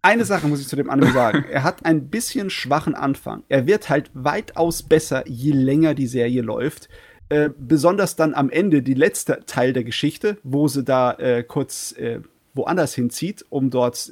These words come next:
Speaker 1: die,
Speaker 2: Ja.
Speaker 1: äh, Dings zu spielen, äh, das, äh, Kindermädchen. Den fand ich super. Den fand ich sogar noch besser als den anderen. Und danach habe ich mir gedacht, „Oh mein Gott, warum ist die Serie schon vorbei? Ich hätte gern mehr.“ Also, wenn man ihnen ein bisschen eine Chance gibt, der Anfang ist so okay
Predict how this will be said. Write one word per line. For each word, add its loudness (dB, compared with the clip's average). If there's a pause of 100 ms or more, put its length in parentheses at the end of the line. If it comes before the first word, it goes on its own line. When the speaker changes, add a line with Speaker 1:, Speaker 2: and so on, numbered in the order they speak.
(120)
Speaker 1:
die, -2
Speaker 2:
Ja. 4
Speaker 1:
äh, -6 (640)
Dings -2
zu -10
spielen, -2
äh, -2
das, -10
äh, -12
Kindermädchen. 0 (460)
Den 8
fand 2
ich 0
super. -2 (140)
Den -4
fand 0
ich 0
sogar 0
noch -4
besser 0
als -6
den -8
anderen. -4
Und -4
danach 4
habe 0
ich -8
mir -2
gedacht, 0
„Oh 0
mein 2
Gott, -2
warum 2
ist -2
die -6
Serie 0
schon -6
vorbei? 2
Ich -4
hätte -2
gern 0
mehr.“ -2 (1040)
Also, 4
wenn 0
man 2
ihnen 0
ein 2
bisschen 0
eine 6
Chance 0
gibt, -6 (120)
der 4
Anfang 2
ist -2
so -2
okay -2